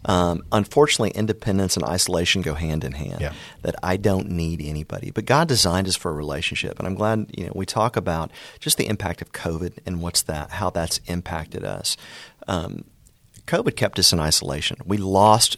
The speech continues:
Speaker 1: um, one of the things that we're designed for, which is community. Um, and we couldn't reach out to people like we had before.
Speaker 2: Yeah.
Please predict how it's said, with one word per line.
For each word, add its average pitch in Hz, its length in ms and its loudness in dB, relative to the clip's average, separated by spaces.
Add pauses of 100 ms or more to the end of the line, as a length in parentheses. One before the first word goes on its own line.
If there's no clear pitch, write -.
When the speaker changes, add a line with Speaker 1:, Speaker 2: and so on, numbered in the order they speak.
Speaker 1:
um, 85 360 -2
one 98 140 -2
of 104 60 -4
the 95 100 0
things 92 300 -2
that 92 100 -2
we're 87 100 -4
designed 95 440 2
for, - 260 -6
which 87 180 2
is - 120 4
community. 123 500 -2 (580)
Um, 90 260 2
and 104 140 0
we 101 80 2
couldn't - 280 0
reach 98 220 0
out - 180 -2
to - 60 -18
people 85 240 -4
like 80 180 -2
we 90 260 -2 (500)
had 151 320 0
before. - 440 -8
Speaker 2:
Yeah. 147 220 4